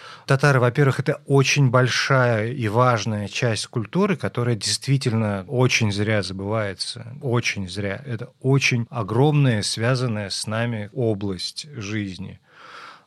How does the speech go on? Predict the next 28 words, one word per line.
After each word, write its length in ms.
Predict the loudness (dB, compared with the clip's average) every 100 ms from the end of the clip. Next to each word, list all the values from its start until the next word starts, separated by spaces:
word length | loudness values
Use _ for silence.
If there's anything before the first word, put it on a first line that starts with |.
| _ -8
Для 240 | 0 4
меня 260 | 6 6 6
было 200 | 6 6
шоком. 480 | 4 2 2 0
Я 180 | 0 -2
думал, 240 | 0 -2 0
они 160 | 0
все 340 | 0 -2 0 0
знают 320 | -2 -8 -12
татарский 640 | -14 -10 -10 -12 -16 -18
прекрасно 800 | -18 -14 -8 -4 -4 -6 -10 -12
и 380 | -12 -8 -8 -8
хуже 440 | -12 -6 -4 -2 -6
говорят 460 | -6 -8 -8 -12 _
по-русски. 1300 | -12 -10 -8 -10 -10 -10 -10 -10 -12 -14 -16 -18 -18 -20 -20 -16
И 200 | -10 -10
для 160 | -8 -6
меня 180 | -6
было 180 | -6 -6
шоком, 420 | -6 -4 -4 -6
что, 300 | -12 -14 -16 -16
оказывается, 800 | -18 -14 -12 -12 -12 -12 -12 -10
никто 280 | -10 -8 -4
не 120 | -4
понимает, 520 | -2 -2 -2 -4 -4
что 220 | -6 -6
Айгель 360 | -6 -6 -8 -12
поет. 440 | -10 -10 -10 -16